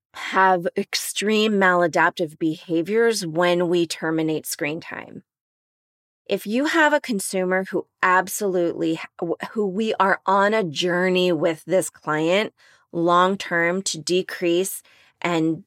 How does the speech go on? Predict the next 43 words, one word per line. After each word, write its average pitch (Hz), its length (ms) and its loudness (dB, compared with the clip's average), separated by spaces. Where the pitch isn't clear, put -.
uh, 165 240 2
reduce 175 460 0
the 170 120 0
reinforcing 170 760 0
value 165 340 2
of, 151 360 -2
of 170 160 0
screen 170 320 -2
time 170 240 -2
for 160 220 -2
them, 165 280 0
if - 160 -6
we 214 120 -2
are 196 100 2
dealing 170 340 0
with 165 140 -2
a 156 60 -2
screen 170 300 -4
addiction 170 600 -2
or, 175 380 2
let's 180 200 2
say, 165 220 2
a - 40 0
self-injurious 160 1040 0
consumer 196 680 0
or 165 560 4
someone 180 380 -2
who's 175 220 -4
going 170 220 0
to 160 80 -6
hurt 160 240 0
themselves 165 500 0
or 165 220 0
others, 202 500 2
if 202 220 2
we 185 220 2
choose 196 360 2
to - 120 -4
take - 300 -6
away 160 480 2
that 240 320 0
screen 254 340 0
time, 254 380 0